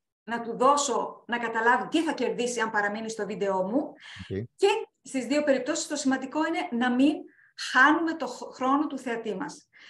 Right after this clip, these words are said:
Speaker 2: Μμμ.
Speaker 1: Δυστυχώς, ακόμα πολύ κόσμο παρατηρώ που ξεκινάει με το "Καλησπέρα σας, φίλοι μου, πώς είστε σήμερα; Εύχομαι
Speaker 2: Μμμ.
Speaker 1: να είστε όλοι και όλες καλά.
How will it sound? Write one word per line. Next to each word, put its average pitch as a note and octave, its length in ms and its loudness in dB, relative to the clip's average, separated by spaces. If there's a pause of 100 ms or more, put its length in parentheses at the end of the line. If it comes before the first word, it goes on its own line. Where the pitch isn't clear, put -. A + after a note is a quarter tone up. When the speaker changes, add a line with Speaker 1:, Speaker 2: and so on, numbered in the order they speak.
Speaker 2:
Μμμ. G#2 260 -4
Speaker 1:
Δυστυχώς, C4 460 -2
ακόμα C#4+ 520 2
πολύ B3+ 260 2
κόσμο C4 300 0
παρατηρώ A#3 520 0
που D4 60 -12
ξεκινάει C4 480 0
με D#4 120 0
το D4 140 -6
"Καλησπέρα C#4 720 2
σας, C4+ 260 -8
φίλοι D4 300 -2
μου, D4 220 0
πώς D#4 240 2
είστε D#4 220 0
σήμερα; C#4 540 4 (340)
Εύχομαι A3+ 340 -6
Speaker 2:
Μμμ. A3+ 60 -4
Speaker 1:
να A3 60 -2
είστε A3 320 -6
όλοι D4 320 8
και C#4 140 2
όλες C#4 260 6
καλά. C#4 440 6